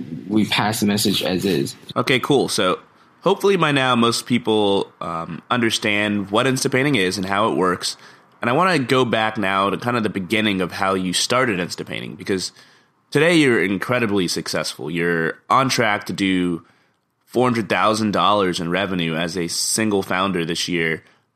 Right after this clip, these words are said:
Speaker 2: Um, but things weren't always so rosy for Instapainting. I, if I believe correctly, when you first started, you were in dire straits financially.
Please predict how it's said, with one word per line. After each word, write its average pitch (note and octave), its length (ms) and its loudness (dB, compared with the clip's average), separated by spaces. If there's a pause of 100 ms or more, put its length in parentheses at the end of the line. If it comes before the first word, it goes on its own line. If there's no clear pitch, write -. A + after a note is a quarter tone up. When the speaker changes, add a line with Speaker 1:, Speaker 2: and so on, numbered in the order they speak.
Speaker 2:
Um, D#2+ 260 -2
but F2 140 -6
things G3 360 2
weren't C#3 280 0
always B2+ 500 2
so A#2 160 2
rosy G#2+ 380 0
for F2+ 180 -8
Instapainting. D#2+ 480 -8
I, E2+ 100 -4 (500)
if - 60 -20
I G#2+ 380 2
believe A#2 260 2
correctly, A2+ 400 -2
when G#2 160 0
you G2+ 80 0
first C3 420 0
started, A#2+ 440 0
you F#2 100 0
were F#2 120 0
in F2+ 200 -4
dire G#2+ 400 0
straits G#2 360 -2
financially. D2+ 720 -6